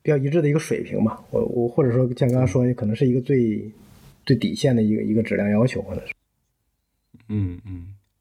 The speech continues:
Speaker 2: 实际上刚才我们讨论了好多这个流程，它是怎么这个派生出来的。嗯，我不知道大家有没有，也有项目上有类似的问题啊。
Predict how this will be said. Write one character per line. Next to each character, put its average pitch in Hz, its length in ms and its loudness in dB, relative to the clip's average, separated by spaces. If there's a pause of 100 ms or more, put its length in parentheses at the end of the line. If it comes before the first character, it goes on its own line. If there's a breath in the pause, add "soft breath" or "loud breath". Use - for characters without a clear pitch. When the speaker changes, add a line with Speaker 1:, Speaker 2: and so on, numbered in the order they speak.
(200)
Speaker 2:
实 - 80 -16
际 - 0 -
上 123 100 -2
刚 156 140 -4
才 151 80 -2
我 143 40 2
们 143 120 2
讨 147 160 -6
论 113 100 2
了 123 80 2
好 107 140 -2
多 117 280 2 (140)
这 113 140 -4
个 98 280 -6 (520)
流 107 180 0
程， 104 540 -4
它 - 120 -10
是 110 300 0
怎 98 100 -6
么 90 320 -6 (200)
这 110 120 -10
个 95 300 -6
派 - 100 -8
生 127 200 -2
出 143 120 -4
来 92 120 -6
的。 - 100 -16 (800)
嗯， 101 180 -14 (320)
我 127 100 -2
不 123 120 -2
知 151 40 2
道 160 60 2
大 170 100 2
家 170 120 4
有 131 100 2
没 110 60 0
有， 120 160 2
也 120 280 0
有 123 200 2
项 135 180 0
目 123 60 2
上 120 80 2
有 104 80 -2
类 123 120 2
似 123 160 -2
的 131 80 0
问 104 160 -2
题 90 120 -12
啊。 - 240 -18